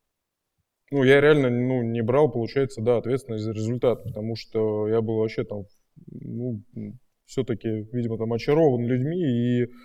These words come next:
ну, наделял их тем, может быть, чем они на самом деле там не обладали. Но самое главное, я, ну, есть сотрудник, я не знаю, вот это твоя область и все. Если там что-то не получается, ну,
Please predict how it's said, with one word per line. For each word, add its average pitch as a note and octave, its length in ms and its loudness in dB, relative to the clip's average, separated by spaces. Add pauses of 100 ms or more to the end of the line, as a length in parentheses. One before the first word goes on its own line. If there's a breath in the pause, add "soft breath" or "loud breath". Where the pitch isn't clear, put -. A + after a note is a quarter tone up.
(1300 loud breath)
ну, C3 180 0
наделял C3+ 560 4
их B2+ 120 -2
тем, E3 480 2
может A#2+ 260 -2
быть, A#2+ 220 0
чем A#2+ 220 -2
они B2+ 220 0
на A#2+ 140 0
самом C#3 220 -4
деле B2+ 200 0
там A2+ 280 -4 (100)
не A#2 200 -6
обладали. B2 680 2 (100)
Но B2+ 360 -2
самое D3+ 260 0
главное, C#3+ 360 6
я, B2 440 4 (880 loud breath)
ну, B2 100 0
есть E3+ 180 2
сотрудник, C3 580 0
я A2 160 0
не A2 160 -2
знаю, A#2 360 0
вот A#2 240 -4
это G#2+ 120 -6
твоя C3 260 2
область C3 420 0
и A#2 40 -4
все. G#2 340 -4
Если A2 220 -6
там B2 140 -4
что-то C3+ 220 -4
не B2+ 80 -2
получается, C#3 600 -2
ну, C3 260 -6